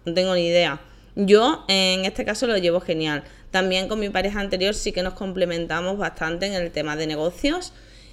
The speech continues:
Ah, pero bueno, ya cada uno se desvió también, antes que nada, con sus temas profesionales.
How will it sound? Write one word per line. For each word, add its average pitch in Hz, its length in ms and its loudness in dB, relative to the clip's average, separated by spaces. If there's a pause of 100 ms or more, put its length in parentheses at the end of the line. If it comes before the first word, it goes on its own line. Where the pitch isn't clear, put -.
(120)
Ah, 185 340 2
pero 156 160 0
bueno, 143 300 -6
ya 180 160 2
cada 185 200 4
uno 185 260 0
se 202 120 -2
desvió 165 460 2
también, 180 800 -2
antes 165 240 -4
que 165 140 -8
nada, 180 440 -4
con 190 380 2
sus 175 160 -8
temas 165 260 -4
profesionales. 196 760 -2